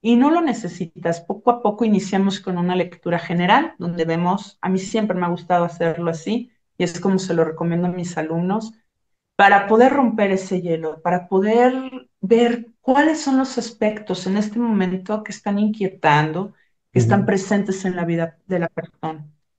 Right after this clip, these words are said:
Speaker 1: Y de ahí, bueno, la persona ya decide si quiere abrirse para contarte por qué está realmente aquí, qué es lo que está buscando,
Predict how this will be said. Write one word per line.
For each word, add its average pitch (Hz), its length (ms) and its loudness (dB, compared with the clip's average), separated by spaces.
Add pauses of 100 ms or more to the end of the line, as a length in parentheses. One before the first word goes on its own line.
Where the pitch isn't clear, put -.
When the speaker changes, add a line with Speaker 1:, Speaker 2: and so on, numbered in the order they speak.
(360)
Speaker 1:
Y 277 140 4
de 370 100 10
ahí, 381 460 8
bueno, 220 320 4
la 220 160 2
persona 208 420 0
ya 220 160 2
decide 247 560 0
si 254 300 -8 (160)
quiere 185 320 4
abrirse 214 520 2
para 165 380 0
contarte 160 840 -2
por 156 320 -2
qué 254 260 0
está 180 320 -2
realmente 165 520 -4
aquí, 143 260 -8
qué - 100 -8
es 214 120 -4
lo 247 140 -4
que 226 80 -8
está 190 300 -2
buscando, 190 760 -4